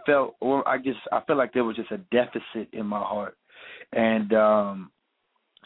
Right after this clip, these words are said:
I just remember, I just remember wanting to be happy. I, I really just wanted, I, I couldn't, I was struggling to sleep at night. I was always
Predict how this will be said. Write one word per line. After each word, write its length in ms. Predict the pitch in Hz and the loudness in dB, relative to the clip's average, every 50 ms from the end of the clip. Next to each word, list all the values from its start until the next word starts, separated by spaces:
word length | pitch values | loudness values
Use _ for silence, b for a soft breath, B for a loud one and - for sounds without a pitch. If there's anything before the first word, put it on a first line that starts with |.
| - _ | -6 _
I 100 | - 131 | 0 0
just 180 | 151 170 - - | 0 0 0 2
remember, 720 | 156 143 135 139 139 135 135 123 127 123 120 117 113 - - b b b b b b b b b b _ | 0 2 4 4 4 4 4 4 4 6 6 4 2 0 -10 b b b b b b b b b b _
I 80 | 139 143 | 0 2
just 220 | 151 165 - - | 2 2 2 2
remember 560 | 147 135 131 135 131 131 127 120 120 117 113 | 0 2 4 4 4 4 4 4 4 4 4
wanting 560 | 110 110 107 117 123 131 131 127 123 120 117 - | 2 0 0 2 4 4 4 4 2 0 0 -2
to 80 | - 117 | -4 -4
be 200 | 104 117 113 104 | 0 0 0 2
happy. 500 | 101 110 107 104 - - 107 90 - _ _ _ | 4 4 4 4 2 -2 -10 -10 -10 _ _ _
I, 340 | - 127 123 123 127 135 143 - | 2 4 4 6 6 4 4 4
I 120 | 127 131 | 4 4
really 640 | 135 139 143 143 143 143 147 147 151 147 143 139 139 | 4 4 4 4 4 4 2 2 2 2 4 4 4
just 240 | 131 131 127 110 113 | 2 2 -6 -6 -4
wanted, 500 | 113 117 123 131 131 131 127 127 120 110 B B B B B B B | -4 0 2 2 2 4 2 0 0 -2 B B B B B B B
I, 60 | 135 | 0
I 200 | 135 - 127 127 - - | 2 2 0 -2 0 0
couldn't, 220 | 196 175 143 131 - | 0 0 0 0 0
I 100 | 127 131 | 0 0
was 140 | 123 123 - | 0 -2 -2
struggling 320 | - 151 147 143 147 127 | 0 0 0 2 0 -2
to 80 | 117 107 - - - | -2 -4 -8 -8 0
sleep 260 | 143 147 156 147 - | 0 0 0 2 -2
at 140 | 156 139 139 | -2 0 0
night. 380 | 139 139 127 123 127 117 117 B B B B B B | 0 2 2 2 0 -2 -6 B B B B B B
I 40 | - | -6
was 160 | 113 110 98 110 - - | -6 -6 -8 -10 -6 0
always 440 | - 127 135 147 156 151 147 143 | 2 4 4 6 4 4 4 6